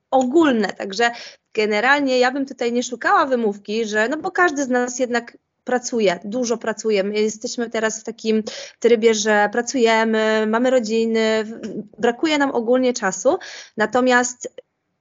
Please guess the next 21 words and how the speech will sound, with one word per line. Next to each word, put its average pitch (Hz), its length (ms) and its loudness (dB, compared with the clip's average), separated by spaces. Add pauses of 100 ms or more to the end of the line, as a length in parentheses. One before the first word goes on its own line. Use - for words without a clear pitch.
(460)
da 214 300 2
się - 220 -6 (240)
ten 233 180 -8
czas 262 280 -4
wygospodarować, 240 880 -6
bo 254 100 -10
to 285 80 -6
jest, 277 160 -6
mówię, 196 200 -6 (160)
kwestia 320 420 -6
ustalenia 247 500 -4
sobie 226 380 -4 (280)
priorytetów, 214 640 -6
tego, 240 280 0
na 226 140 0
czym 220 240 -4
nam 208 180 2
tak 208 200 -10
naprawdę 202 420 -6
zależy 226 680 0
i 202 320 -4